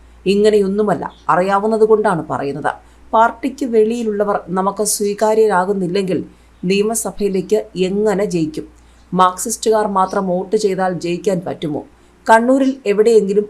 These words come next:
ഉണ്ടായേക്കാം, ആലപ്പുഴയിൽ എങ്ങുമില്ല. മറ്റുള്ളവർക്ക് കൂടി സ്വീകാര്യനാകണം. അങ്ങനെയാണ് പ്രസ്ഥാനം വളരുന്നത്. പഴയ കാര്യങ്ങളൊന്നും പറയരുതെന്ന് ഒരു എം എൽ എ പറഞ്ഞു.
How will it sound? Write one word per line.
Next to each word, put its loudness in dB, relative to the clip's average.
ഉണ്ടായേക്കാം, -2
ആലപ്പുഴയിൽ 2
എങ്ങുമില്ല. -2
മറ്റുള്ളവർക്ക് 0
കൂടി -2
സ്വീകാര്യനാകണം. -6
അങ്ങനെയാണ് 0
പ്രസ്ഥാനം -4
വളരുന്നത്. -6
പഴയ 4
കാര്യങ്ങളൊന്നും 0
പറയരുതെന്ന് 0
ഒരു -2
എം -2
എൽ 0
എ 0
പറഞ്ഞു. -4